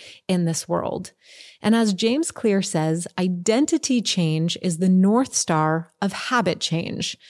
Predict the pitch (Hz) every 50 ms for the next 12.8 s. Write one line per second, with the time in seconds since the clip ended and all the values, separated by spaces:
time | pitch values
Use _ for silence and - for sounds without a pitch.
0 | - - - - - _ _ - - - 170 156 156 147 156 156 - - - -
1 | 190 202 226 233 247 254 254 262 269 269 - _ _ _ - - - - 185 175
2 | 175 175 175 170 - - - - 175 165 170 165 160 - - - - 180 - -
3 | - - _ _ _ _ _ _ _ _ _ _ _ _ - 214 208 208 196 180
4 | 180 202 196 202 208 220 226 202 202 196 190 190 185 190 - - 170 170 170 165
5 | 165 170 - - - - - - _ _ - 190 196 202 196 190 202 185 170 196
6 | 190 190 190 190 190 214 247 277 294 294 - - 220 214 208 - - - 175 170
7 | 170 165 165 165 170 170 165 170 - - - 165 156 151 180 175 185 190 214 190
8 | - - 165 165 160 156 156 - - 175 - - 165 - - - - - - _
9 | _ - - - _ _ - 190 196 196 185 190 185 - - - 208 214 247 269
10 | 302 302 269 233 202 175 - - - 160 156 156 156 156 156 156 151 - - _
11 | - 180 190 226 254 247 233 240 214 - - 226 208 180 160 160 160 160 - _
12 | - - 180 165 156 165 165 165 165 165 170 175 170 165 175